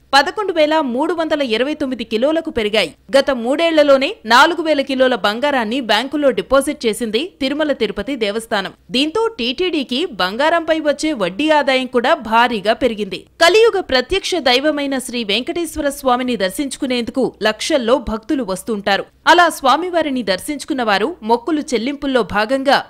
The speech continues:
కానుకలు సమర్పించుకుంటారు. భక్తులు సమర్పించే కానుకలు అనేక రూపాల్లో ఉంటాయి. కొందరు ఆభరణాలు అందిస్తే,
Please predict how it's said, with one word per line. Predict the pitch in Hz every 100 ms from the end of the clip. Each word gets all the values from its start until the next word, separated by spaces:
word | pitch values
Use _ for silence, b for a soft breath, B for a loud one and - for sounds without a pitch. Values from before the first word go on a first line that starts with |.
| -
కానుకలు | 220 254 302 220 214
సమర్పించుకుంటారు. | 262 233 285 277 220 - 214 202 185 - _
భక్తులు | 202 269 277 277
సమర్పించే | 247 240 262 269 233 254
కానుకలు | 233 233 254 285 294 226 B B -
అనేక | 277 381 415
రూపాల్లో | 262 247 302 226 214
ఉంటాయి. | 220 190 190 160 _
కొందరు | 359 370 403
ఆభరణాలు | 339 226 311 247 349 349 339 320
అందిస్తే, | 302 320 311 381